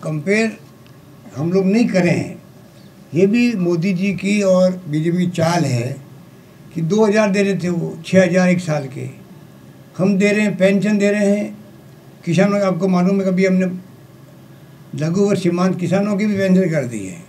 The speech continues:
जो पहले नहीं थी। तो इसका मतलब हुआ कि साढ़े सात सौ, पाँच सौ, साढ़े सात सौ किया और साढ़े सात सौ हज़ार किया। पत्नी पत्नी तो दो हज़ार मिलेंगे उनको,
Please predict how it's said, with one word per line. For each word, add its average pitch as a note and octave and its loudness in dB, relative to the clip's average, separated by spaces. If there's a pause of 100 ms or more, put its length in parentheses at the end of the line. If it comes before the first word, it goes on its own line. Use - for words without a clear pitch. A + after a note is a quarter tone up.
(240)
जो C#3+ -6
पहले F#3 2
नहीं F3+ 6
थी। A2 -6 (920)
तो E3+ -6
इसका G#3 -2
मतलब G3+ 0
हुआ A3 2
कि A3 -2 (680)
साढ़े G#3 2
सात D3+ -2
सौ, D#3+ -6
पाँच C#3+ -8
सौ, D#3+ -4
साढ़े E3+ 0
सात D3+ -2
सौ D#3+ -6
किया F#3+ -4 (1200)
और E3 -4
साढ़े E3 -2
सात C3 -6
सौ C3+ -8
हज़ार A#2 -6
किया। E2+ -14 (1200)
पत्नी F3+ 0
पत्नी G3+ -2
तो G3+ -2
दो F#3 6
हज़ार E3 4
मिलेंगे C3 -2
उनको, A#2+ -8